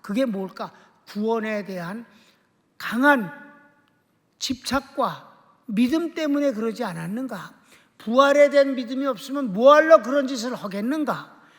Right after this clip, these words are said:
부활의 신앙이 있기 때문에 죽은 자를 위해서 복음적이지 못한 대신 세례를 받는 일까지 있지 않았는가? 그래서 강한 잘못을, 이단을 지적하듯이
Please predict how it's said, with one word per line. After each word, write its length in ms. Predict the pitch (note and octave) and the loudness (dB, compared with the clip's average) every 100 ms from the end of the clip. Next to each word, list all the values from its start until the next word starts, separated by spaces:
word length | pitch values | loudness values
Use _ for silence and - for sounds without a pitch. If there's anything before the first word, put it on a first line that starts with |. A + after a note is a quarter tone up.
| _ _ | _ _
부활의 460 | - G#3+ A3 G3+ | -2 2 2 0
신앙이 480 | F#3 G#3 G3+ F#3 F#3 | -6 -8 -10 -10 -10
있기 300 | F3+ - D4 | -12 -8 -8
때문에 460 | D4 C#4 C4 C#4+ C#4 - - | -4 -4 0 0 -2 -8 -20
죽은 340 | - G3+ A3+ A3 | -14 -10 -6 -4
자를 360 | A3 G3 F3+ | -4 -4 -8
위해서 480 | F#3 F#3 F3 F3+ E3+ - _ _ _ _ _ _ _ _ _ _ | -10 -10 -10 -12 -14 -16 _ _ _ _ _ _ _ _ _ _
복음적이지 720 | F#3+ G#3+ D4 D4 C#4 C4 C4 | -6 -2 0 2 0 -2 -4
못한 480 | C4 B3+ A3+ B3 A#3 - _ - | -4 -4 -4 -4 -6 -18 _ -10
대신 560 | G3 B3 C4+ A3+ D4+ | 0 4 4 2 -4
세례를 380 | A3+ B3 C4+ C4+ | -4 -2 -2 -4
받는 340 | A#3 A#3 A#3+ A#3 | -4 -4 -6 -8
일까지 400 | A3 A#3+ A3 A#3 - _ | -8 -8 -10 -12 -18 _
있지 400 | G#3+ G3+ - E4+ | -10 -8 -10 -10
않았는가? 1120 | - G3 G3+ A3+ C4+ D#4+ B3+ - - - _ - | -8 -8 -6 -4 -4 0 0 0 -12 -20 _ -10
그래서 300 | G3 A#3+ G#3+ - - | -4 -4 -4 -8 -16
강한 540 | - F#3 G3+ D4+ D#4 - - - | -12 -8 -2 -2 -2 -8 -18 -16
잘못을, 760 | - A3+ C4 D4 - D4 A3 - _ _ | -6 -2 0 -2 -4 -8 -8 -14 _ _
이단을 580 | A3 A3+ B3+ D4+ D4+ D#4 | -4 -2 4 4 4 2
지적하듯이 840 | G3 A3 C#4 - A#3+ C4+ G#3+ C#4+ | -2 -2 -2 -2 -8 -6 -6 -6